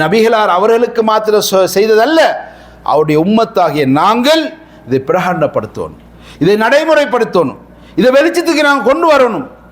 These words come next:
இதானப்பா நம்முடைய மார்க்கம். எனவே அந்த நடைமுறை அந்த பெண்ணுக்கு ஒரு ஹிதாயத்தாக மாறிவிட்டது. எனவே அன்புள்ள இஸ்லாமிய சகோதரர்களே, நம்முடைய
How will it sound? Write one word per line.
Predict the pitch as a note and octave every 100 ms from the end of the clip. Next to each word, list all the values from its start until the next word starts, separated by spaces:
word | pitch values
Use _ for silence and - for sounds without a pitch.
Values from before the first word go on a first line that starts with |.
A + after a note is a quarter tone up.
| D#3
இதானப்பா | A3 B3 - G3+ F3+
நம்முடைய | E3 D3+ D3 C#3+
மார்க்கம். | C#3 - G2 - - - - C3
எனவே | D#3 G#3 C#4+ B3+ - - - F3+
அந்த | C4+ D4 A#3+
நடைமுறை | G#3 B3+ D4+ C4 G#3+ G#3 F#3 - - -
அந்த | G3 - G3
பெண்ணுக்கு | A3 A#3 G3
ஒரு | F3+ C#3+
ஹிதாயத்தாக | D3+ F#3 G3+ F#3+ E3+ C#3+ E3
மாறிவிட்டது. | C#3 B2+ G#2 - C#2+ - - - - - -
எனவே | E3+ G3+ F#3
அன்புள்ள | G3+ F#3
இஸ்லாமிய | C#3 F#3 F3 D3
சகோதரர்களே, | - E3+ E3 C#3 C3 G#2+ - - - - - - - - - - - C#3+
நம்முடைய | F3+ F3+